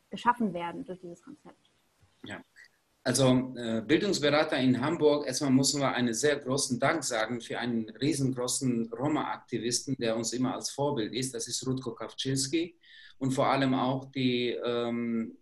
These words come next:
Speaker 2: Frau Doktor Mareile Krause aus dem, äh,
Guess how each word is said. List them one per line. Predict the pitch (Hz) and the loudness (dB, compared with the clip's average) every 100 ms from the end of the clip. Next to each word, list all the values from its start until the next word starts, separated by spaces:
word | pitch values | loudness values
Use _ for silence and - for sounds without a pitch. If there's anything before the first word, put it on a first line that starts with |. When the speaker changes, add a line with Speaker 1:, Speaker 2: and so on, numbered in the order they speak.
| _ _ | _ _
Speaker 2:
Frau | - 131 131 | -6 0 0
Doktor | 131 131 131 | 0 0 2
Mareile | 113 113 135 151 | 2 2 2 0
Krause | - 117 139 156 131 82 90 | 0 0 2 2 -2 -4 -6
aus | 113 - | -6 -6
dem, | - 113 110 107 | -2 -2 -2 -8
äh, | 107 110 107 107 | -8 -6 -4 -4